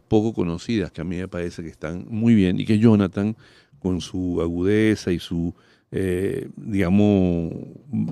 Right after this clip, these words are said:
su trabajo muy bien hecho, logró, eh, hacer algo que está muy bien. Creo que yo la valoro mucho.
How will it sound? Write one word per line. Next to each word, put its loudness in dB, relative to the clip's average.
su -10
trabajo 4
muy 8
bien 12
hecho, 6
logró, 10
eh, 4
hacer 2
algo 0
que -8
está -8
muy 4
bien. 8
Creo 0
que 0
yo 2
la 6
valoro 2
mucho. 4